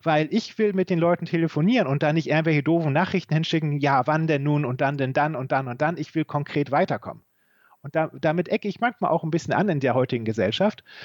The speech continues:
Aber ich kann dieses, äh, äh, ich, ich möchte einfach, und das, solche Leute werden auch gesucht, neudeutsch Hands-on-Mentalität, die einfach machen. Und auch selber mal Verantwortung für sich übernehmen und selber auch mal sagen, Ich will jetzt besser verkaufen und bevor ich kündige,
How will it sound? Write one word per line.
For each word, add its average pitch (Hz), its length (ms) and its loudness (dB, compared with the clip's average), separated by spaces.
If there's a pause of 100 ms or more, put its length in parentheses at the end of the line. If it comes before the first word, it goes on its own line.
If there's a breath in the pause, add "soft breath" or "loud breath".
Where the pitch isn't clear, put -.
(160 loud breath)
Aber 156 240 0
ich 156 160 -8
kann 185 260 0
dieses, 151 640 0
äh, 131 360 2 (600 loud breath)
äh, 113 380 0 (120)
ich, - 220 -6
ich - 180 -4 (160)
möchte 196 280 -2
einfach, 180 280 2
und 165 140 2
das, 170 120 0
solche 196 260 0
Leute 185 320 2
werden 165 180 0
auch 151 140 -2
gesucht, 214 580 0
neudeutsch 151 760 2
Hands-on-Mentalität, 151 1160 -2
die 139 100 -2
einfach 143 340 -2
machen. 190 300 -2 (580 loud breath)
Und 151 200 0
auch 151 160 0
selber 196 300 2
mal 175 160 2
Verantwortung 170 640 -2
für 120 140 -4
sich 117 180 -4
übernehmen 90 420 -2
und 147 220 -4
selber 190 380 2
auch 156 120 0
mal 156 160 2
sagen, 156 260 2
Ich - 140 -6
will 185 120 2
jetzt 214 240 -2
besser 190 280 0
verkaufen 160 500 0
und 127 100 -6
bevor 156 300 -2
ich 156 120 -4
kündige, 196 460 0